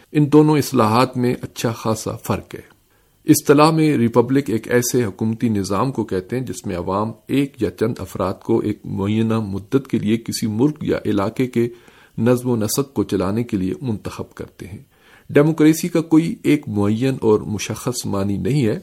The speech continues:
مختلف دانشوروں نے اپنے اپنے نظریے اور ذوق کے مطابق اس کے مختلف معنی بیان کی ہیں۔ ان میں سے بعض معنی اسلامی تعلیمات کے مخالف ہیں، جبکہ بعض موافق بھی ہیں۔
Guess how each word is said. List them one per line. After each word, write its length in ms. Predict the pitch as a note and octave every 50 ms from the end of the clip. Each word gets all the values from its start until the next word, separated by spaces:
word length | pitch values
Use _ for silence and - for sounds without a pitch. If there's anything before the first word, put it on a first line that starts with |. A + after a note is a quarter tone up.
| -
مختلف 420 | - A2+ G#2+ - - - - - -
دانشوروں 600 | - - G2+ G2+ F#2+ F#2+ F#2+ - - A2 B2+ C3+
نے 80 | C3 D3+
اپنے 320 | - - - - B2 B2
اپنے 240 | A#2 A#2 A#2 A2+ A2+
نظریے 640 | A2 G2+ F#2+ F#2+ F2 F2 - G#2+ A2 A#2+ B2 B2+ B2+ B2+ - - - - - - _
اور 140 | - C3+ C#3+
ذوق 440 | B2+ A#2 - C#3 D3 D#3+ E3 E3 -
کے 100 | - A2
مطابق 540 | G2 F#2 E2+ D#2+ F2 F#2+ G2+ A#2 A2+ A#2 -
اس 200 | A2+ A2+ - -
کے 140 | - A#2+ G#2+
مختلف 540 | G2+ G2 F#2+ - - - G#2+ A2 A2 - -
معنی 420 | - G#2 G2+ F2+ F#2 F#2+ F#2 G2 -
بیان 340 | - G2 G#2 G2 F2+ D#2 E2+ - -
کی 180 | - G#2 F2+
ہیں۔ 140 | - G2+ - - _ _ _ _ _ _ _ -
ان 140 | D#3 D#3 E3+
میں 100 | D#3+ D#3+
سے 140 | D#3 - E3
بعض 360 | B2+ - F2+ G#2+ B2+ C3+ C3
معنی 320 | A#2 G#2 G2+ G#2 A2+ B2
اسلامی 420 | B2 A#2+ - - F#2+ G#2 A2 B2 B2
تعلیمات 580 | - - F2 F#2 F#2 F#2+ F#2+ G2 G#2+ A2 -
کے 100 | - -
مخالف 520 | F#2+ F#2 F#2 - - F#2 G2 G#2 A#2 - -
ہیں، 60 | D#3+
جبکہ 320 | F#3+ G3 G3+ - - -
بعض 340 | F#2 F2+ F#2 G#2+ G#2+ G2 F2 E2+ - - _ _ _ _ _ _ _ _ _
موافق 560 | B2+ B2 A#2+ A#2+ A2+ G#2 - - - - _
بھی 80 | - F2+
ہیں۔ 200 | - - -